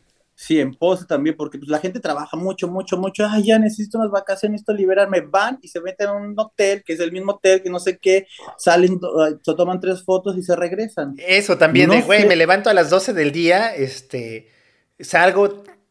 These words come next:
Speaker 2: recorro, pero ya a las seis de la tarde ya regresé". Güey, no mames, cánsate, despiértate siete de la
Speaker 1: Sí.
Speaker 2: mañana, estás fuera, pagaste, te costó un-, una lana ese boleto de avión, te costaron días de trabajo, pues aprovecha y conoce.
Speaker 1: Claro, y como dice, exacto, este, cánsate.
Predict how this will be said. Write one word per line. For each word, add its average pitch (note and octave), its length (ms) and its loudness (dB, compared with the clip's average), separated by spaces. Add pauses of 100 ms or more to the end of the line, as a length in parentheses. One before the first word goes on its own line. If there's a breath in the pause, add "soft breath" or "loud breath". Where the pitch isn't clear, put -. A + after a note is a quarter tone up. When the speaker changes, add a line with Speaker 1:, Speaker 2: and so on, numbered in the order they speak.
(160)
Speaker 2:
recorro, E3 520 2
pero D#3+ 140 4
ya E3 240 6
a D3+ 40 6
las C#3+ 160 4
seis G3 140 -2
de G#3 60 0
la E3 160 0
tarde E3+ 300 -2
ya D#3 140 0
regresé". D#3 340 -4
Güey, E3+ 200 -6
no G3 100 -6
mames, F#3 340 -6
cánsate, D#3 720 -8
despiértate E3+ 520 -4
siete F#3 280 -6
de F#3+ 80 0
la D#3 120 2
Speaker 1:
Sí. - 20 -2
Speaker 2:
mañana, D3+ 300 -4
estás E3+ 240 -8
fuera, F3 300 -2
pagaste, D#3 560 -2
te C#3 120 -8
costó C#3 260 -4
un-, G3 280 -4
una G3 180 0
lana F#3 280 -2
ese F3+ 180 -6
boleto D3 360 -6
de D3 80 -2
avión, D3+ 240 -4
te D#3 120 -10
costaron D#3 380 -6
días F#3 220 0
de F#3 80 -2
trabajo, D3 560 -2 (360 soft breath)
pues - 140 -16
aprovecha F#3 420 -6
y A3 60 -16
conoce. F#3 640 -10 (580)
Speaker 1:
Claro, D3 460 4
y D#3 100 -8
como D#3 220 2
dice, F3+ 220 -4
exacto, F3+ 480 -2
este, C3+ 340 -10
cánsate. F#3 640 0